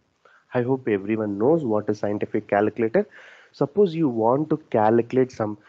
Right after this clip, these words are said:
square theta, sine theta, some, some complex trigonometric function, log functions, you cannot do it in your simple laptop. Why?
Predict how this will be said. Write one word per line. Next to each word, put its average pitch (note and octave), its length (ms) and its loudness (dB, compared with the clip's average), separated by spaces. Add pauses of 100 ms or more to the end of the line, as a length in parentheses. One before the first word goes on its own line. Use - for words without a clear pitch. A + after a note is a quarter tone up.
(300)
square A2+ 460 -4
theta, A2 300 -8
sine G#2+ 420 -6
theta, G2+ 540 -6
some, A#2+ 360 -6
some F3 420 -8
complex A#2+ 680 -4 (360)
trigonometric C3+ 680 -4
function, G#2+ 500 -8
log A#2 380 -2
functions, G#2 500 -10 (440)
you B2+ 180 -10 (100)
cannot B2 500 -4
do G#2 180 -6
it G#2 160 -8
in G2 180 -6
your C#3+ 320 -4 (680)
simple A2 440 -8
laptop. E2+ 520 -8 (540)
Why? D3+ 300 0